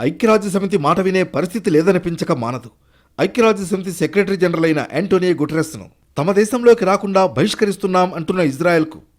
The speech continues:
అగ్రరాజ్యాలైన అమెరికా, బ్రిటన్లు మద్దతుగా ఉన్న విషయం తెలిసిందే. గాజాను పూర్తిగా నేలమట్టం చేసి, లెబనాన్ను పావు వంతు ఆక్రమించి, ఇరాన్పై పూర్తి స్థాయిలో యుద్ధానికి సిద్ధమవుతున్న ఇజ్రాయెల్ను అగ్రరాజ్యాలు నిలువరించలేకపోతున్నాయి.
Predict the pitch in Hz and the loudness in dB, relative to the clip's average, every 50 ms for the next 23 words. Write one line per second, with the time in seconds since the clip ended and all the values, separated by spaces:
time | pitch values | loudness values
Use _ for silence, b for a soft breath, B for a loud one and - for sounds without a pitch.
0 | _ - 139 147 175 185 190 175 170 170 151 156 170 165 165 165 156 147 135 - | _ -8 -6 -2 0 2 4 4 4 4 4 4 4 4 4 4 2 0 -2 -2
1 | 135 147 180 185 185 - 202 196 175 135 156 156 185 185 185 202 226 190 127 120 | 0 0 2 0 0 0 -2 -2 0 -2 0 0 2 2 4 2 2 2 0 -2
2 | 120 131 190 185 226 196 202 196 190 170 165 165 156 139 - - 170 160 151 - | 0 0 0 0 2 2 2 2 2 0 0 0 0 0 0 -2 -4 -4 -4 -4
3 | 120 123 - - 135 120 107 101 - - _ _ _ _ _ _ _ - 95 127 | -6 -6 -6 -6 -8 -8 -10 -12 -16 -20 _ _ _ _ _ _ _ -8 -2 0
4 | 151 180 175 185 180 170 156 - - - 214 254 - - 240 190 214 202 170 127 | 2 4 4 4 4 2 0 -6 -6 -4 -4 -4 -2 -2 0 2 2 2 2 2
5 | 135 165 196 202 196 190 - 180 180 165 147 147 - - 98 - _ _ _ _ | 2 4 4 4 2 0 -2 -4 -4 -4 -6 -6 -6 -8 -14 -20 _ _ _ _
6 | _ 95 107 131 143 170 180 180 185 180 175 165 160 - 143 139 160 208 233 214 | _ -2 0 2 2 4 4 2 2 2 0 -2 -2 0 2 4 4 4 4 2
7 | 202 185 165 - 175 135 135 - - 165 156 156 143 - - - - _ _ _ | 0 -2 0 -2 -2 -2 -2 -2 -4 -4 -4 -4 -8 -10 -14 -20 -20 _ _ _
8 | _ 123 139 170 190 196 190 175 - 185 175 160 156 - - 214 285 302 - 269 | _ 2 4 4 4 4 0 -2 0 0 0 0 -2 -4 -2 -2 -2 0 0 -4
9 | 233 - - 226 214 214 220 214 185 143 135 165 214 220 214 180 156 190 190 165 | -6 -2 0 2 4 6 6 6 4 4 2 2 2 2 0 -2 -6 -6 -2 0
10 | 185 185 190 185 - 180 180 160 139 139 135 165 160 151 143 131 113 92 71 - | 0 0 0 -2 -2 -2 -2 -2 -2 -2 0 0 2 2 0 -2 -6 -12 -16 -20
11 | _ _ _ _ - 135 135 143 175 170 165 156 156 151 127 123 156 180 220 185 | _ _ _ _ -8 -6 -2 2 2 4 6 6 4 4 2 0 2 2 2 2
12 | 123 113 113 135 156 170 180 185 170 175 170 160 147 139 - 117 110 - 101 98 | 0 0 0 2 2 2 2 0 0 -2 -2 -2 -2 -4 -6 -8 -8 -8 -12 -14
13 | 98 - | -16 -20